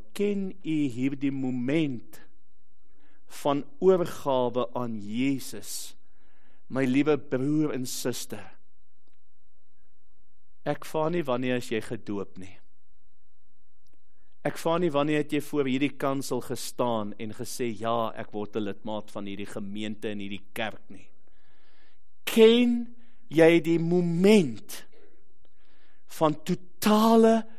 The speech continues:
oorgawe aan God? En wat jy weet,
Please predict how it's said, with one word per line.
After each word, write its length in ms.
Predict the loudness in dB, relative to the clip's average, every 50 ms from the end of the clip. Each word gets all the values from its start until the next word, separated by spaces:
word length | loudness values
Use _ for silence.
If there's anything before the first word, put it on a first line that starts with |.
| -8 -8 -8 -6 -6 -6 -4 0
oorgawe 960 | 4 8 10 10 10 8 6 0 -2 0 2 4 4 4 4 4 4 2 2 0
aan 180 | -2 -2 -2 -4
God? 540 | -4 -4 2 6 6 6 6 4 -4 -6 -6 -8 -8 -8 -8 -8 -8 -8 -8 -8 -8 -8 -8 -8 -8 -8 -8 -8 -8 -6 -4
En 140 | 0 4 8
wat 180 | 8 8 8 10
jy 140 | 8 8
weet, 760 | 8 8 10 12 12 12 12 12 12 12 10 2 -4 -6 -6